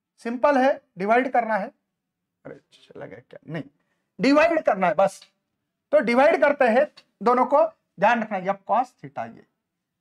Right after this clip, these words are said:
ठीक है? डिवाइड करते समय पहला इक्वेशन है एम वी स्क्वायर बार और दूसरा है एमजी। ध्यान रखना बच्चों, एन cos theta को थोड़ा सा छोटा लिखता हूं,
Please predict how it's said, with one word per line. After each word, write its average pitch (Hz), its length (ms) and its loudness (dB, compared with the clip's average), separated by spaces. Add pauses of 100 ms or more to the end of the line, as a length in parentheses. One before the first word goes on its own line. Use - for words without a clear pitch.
(260)
ठीक 302 140 2
है? 285 200 2
डिवाइड 269 340 2
करते 320 240 2
समय 302 280 0 (480)
पहला 254 280 4
इक्वेशन 285 480 -2
है 277 160 0
एम 220 120 0
वी 247 180 0
स्क्वायर 247 280 -4
बार 233 340 0 (1300)
और 185 140 0
दूसरा 233 300 0
है 233 180 -2
एमजी। 143 320 -8 (380)
ध्यान 269 260 2
रखना 285 200 2
बच्चों, 294 300 -2 (720)
एन 277 320 0
cos 302 260 2
theta 285 380 0
को 294 140 -4
थोड़ा 262 240 0
सा 269 180 2
छोटा 233 280 -2
लिखता 254 280 -4
हूं, 240 220 -2